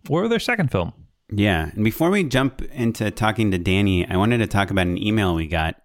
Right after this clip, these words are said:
Speaker 2: because it kind of applies to Danny's film, Beast Beast, too. It's from a listener named Cameron in Australia. Cameron says, "I recently came into the email address of a large-scale action producer slash director. My company is currently working on a short action proof of concept with some big Australian stunt names.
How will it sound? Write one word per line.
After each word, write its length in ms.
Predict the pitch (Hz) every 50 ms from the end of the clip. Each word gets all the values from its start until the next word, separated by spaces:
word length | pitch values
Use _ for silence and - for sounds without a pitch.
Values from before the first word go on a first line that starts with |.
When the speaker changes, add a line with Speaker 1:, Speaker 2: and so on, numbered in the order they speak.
| _ -
Speaker 2:
because 600 | 78 87 - - - 87 85 82 82 82 80 - -
it 220 | - 101 - -
kind 240 | - 110 113 120 123
of 80 | 113
applies 580 | 107 92 - - 98 90 90 90 87 87 85 -
to 500 | - - - 90 90 87 85 82 82 80 - - 90
Danny's 340 | 87 92 92 95 92 87 -
film, 240 | - 147 110 87
Beast 300 | 80 90 92 - - -
Beast, 260 | 101 117 101 80 - -
too. 280 | - 113 104 82 76 - _ _ _ _ _ -
It's 160 | - - -
from 260 | - 90 87 87 87 -
a 120 | - 90 92
listener 520 | 104 117 - - 131 127 123 127 123 120
named 320 | 107 107 104 104 107 104
Cameron 400 | - - 131 135 - 175 80 85
in 160 | - - 90 95
Australia. 600 | 98 98 - - - 120 120 110 - - - - _ -
Cameron 260 | - 120 135 131 127
says, 240 | - - 107 101 90
"I 120 | - -
recently 360 | 101 107 123 120 - 139 127 117
came 220 | - 117 107 107
into 120 | 104 -
the 140 | 95 92 90
email 220 | 101 101 104 101 92
address 280 | 85 - 85 82 -
of 80 | - 87
a 60 | 85
large-scale 640 | 82 82 85 87 85 - - - 90 85 85 85 -
action 400 | - 98 90 - - - 92 92
producer 400 | - - 90 87 92 90 - 95
slash 300 | 90 - - 87 85 -
director. 500 | - - 85 82 80 - 82 82 78 76 - - - - _ _ -
My 100 | - 90
company 400 | 92 - 117 110 - 117 107 101
is 140 | 92 85 -
currently 260 | - 107 101 92 98
working 300 | 92 95 104 - - 95
on 80 | 87 82
a 40 | 80
short 300 | - - - 92 92 -
action 360 | 110 110 107 - - 92 120
proof 200 | - - 117 104
of 120 | 104 92 76
concept 420 | - 135 139 135 - 98 - -
with 100 | 87 -
some 160 | - 85 82
big 160 | 82 98 95 92
Australian 540 | 95 90 - - - 92 92 92 87 82
stunt 300 | 80 - - 101 90 -
names. 340 | - 85 82 82 - - _